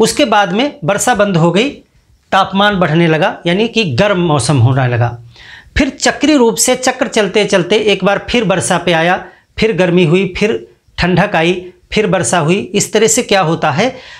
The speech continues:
अगर एक समय अवधि के बाद में मौसम की दशाएं चक्रीय रूप से परिवर्तित होने लगें, तब उसको कहते हैं ऋतु, season। जैसे कि आज बहुत गर्मी है, तो आप ये नहीं कहोगे कि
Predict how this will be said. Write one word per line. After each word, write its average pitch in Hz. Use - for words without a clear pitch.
अगर 190
एक 254
समय 214
अवधि 185
के 208
बाद 160
में 170
मौसम 202
की 226
दशाएं 170
चक्रीय 254
रूप 196
से -
परिवर्तित 165
होने 151
लगें, 147
तब 233
उसको -
कहते 131
हैं 208
ऋतु, 185
season। 175
जैसे 202
कि 262
आज 220
बहुत 202
गर्मी 175
है, 131
तो 185
आप 202
ये 202
नहीं 190
कहोगे 185
कि 226